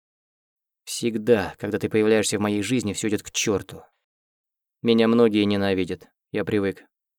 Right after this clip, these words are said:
В тебе программа заложена по моему уничтожению, да?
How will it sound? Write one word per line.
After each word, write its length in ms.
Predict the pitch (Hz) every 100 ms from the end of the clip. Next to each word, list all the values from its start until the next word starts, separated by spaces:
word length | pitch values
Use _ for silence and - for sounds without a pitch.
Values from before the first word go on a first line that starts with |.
| _ _ _
В 40 |
тебе 220 | - 127
программа 480 | 143 123 120 127 120
заложена 500 | 110 120 127 110 117
по 160 | - 117
моему 320 | 117 120 120
уничтожению, 760 | 120 110 - 123 127 127 92
да? 260 | 87 95 82